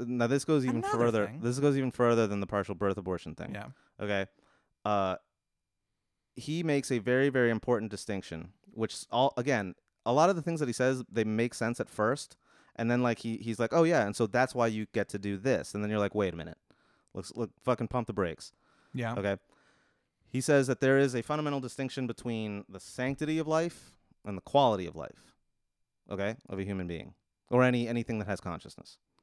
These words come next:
Speaker 1: Now, sanctity of life is this term you've probably heard before that's used by a lot of Catholics,
Speaker 2: Yep.
Speaker 1: pro-lifers, people who say that the, the life of any human being is automatically sacrosanct, and you can't do anything to touch it,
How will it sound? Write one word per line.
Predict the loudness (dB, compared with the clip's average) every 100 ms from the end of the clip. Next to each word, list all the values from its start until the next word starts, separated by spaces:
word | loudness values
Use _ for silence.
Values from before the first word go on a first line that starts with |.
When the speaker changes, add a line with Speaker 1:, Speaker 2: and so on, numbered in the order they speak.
| _ _ _
Speaker 1:
Now, | -6 -6
sanctity | -2 0 0 0 0
of | 2
life | 2 2 0
is | -4 -6
this | -10 -10 -12 _ -8
term | 0 2 0
you've | 0
probably | 0 0
heard | 0 -2
before | -4 0 0
that's | 0 -4
used | -8 -2
by | -2
a | 0
lot | 0 -2
of |
Catholics, | -2 -2 -2 -4 -6
Speaker 2:
Yep. | -6
Speaker 1:
pro-lifers, | -2 0 -2 -2 -4 -4 -10 _ _ _ _ _
people | -8 -4 -2
who | -2
say | -2 0 0 -4 -10 _ _ -16
that | -4 0 0 -4 -10 _ _ _ _
the, | -14 -4 -2 -2 -4
the | -8 -4
life | 2 2 2
of | 0
any | 0 0
human | 0 0
being | 0 -2 -2
is | 0
automatically | 0 0 -2 -4 -8
sacrosanct, | -6 -6 -6 -10 -12 -14 -10
and | -8
you | -6
can't | -6 -2
do | -2
anything | -2 -6
to | -8
touch | -6 -6
it, | -6